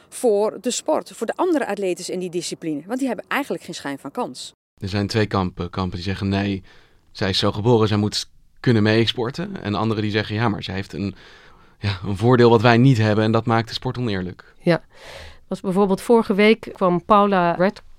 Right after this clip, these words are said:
Speaker 3: Radcliffe, dat is een, eh, eh, marathonloopster uit, eh, Engeland,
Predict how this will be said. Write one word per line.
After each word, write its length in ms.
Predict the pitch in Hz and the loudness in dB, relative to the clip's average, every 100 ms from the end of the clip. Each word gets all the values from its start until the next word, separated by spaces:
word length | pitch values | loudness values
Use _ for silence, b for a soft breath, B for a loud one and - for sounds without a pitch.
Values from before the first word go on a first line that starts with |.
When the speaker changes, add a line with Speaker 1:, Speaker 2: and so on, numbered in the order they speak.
| _ | _
Speaker 3:
Radcliffe, 320 | 220 226 262 - | 2 4 2 -6
dat 200 | 185 - | -10 -8
is 220 | 180 - | -8 -6
een, 220 | 170 160 | -4 -2
eh, 560 | 156 151 151 151 - 151 | -2 -4 -6 -8 -8 -8
eh, 140 | - | -8
marathonloopster 1040 | 175 180 190 185 185 175 180 175 - - 202 | -4 -2 -2 -4 -4 0 0 0 -4 -12 -8
uit, 300 | 180 170 180 | -8 -8 -10
eh, 340 | 175 175 180 | -8 -8 -6
Engeland, 340 | 185 202 196 | -6 -6 -8